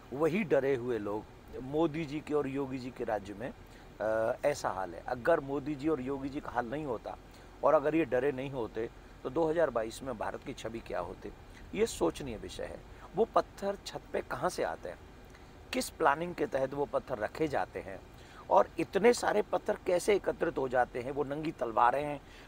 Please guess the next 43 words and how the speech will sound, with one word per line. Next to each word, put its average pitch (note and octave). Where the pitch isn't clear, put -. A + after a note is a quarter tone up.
जो G3+
लहराते C#3+
हैं, D3+
जो C3+
दिखाते C#3
हैं, C3+
मानो C#3
हमें E3+
डरा B2+
रहे A#2+
हैं। B2+
हम C#3
लोगों, D#3
क्या G#3
हम G3+
भारत C3
में E3+
भी D#3+
राम C#3+
जी D3
का D3+
उत्सव C#3+
नहीं C#3+
मना C#3
सकते, -
हनुमान E3
जी D3+
के D3+
प्राकट्य C#3+
महोत्सव C#3+
नहीं C#3
मना C3+
सकते? C#3+
मैं C3+
भारत A#2+
की B2+
सरकार A2+
से -
प्रार्थना A2+
करता A#2
हूं, C#3
पहले C#3
तो F3+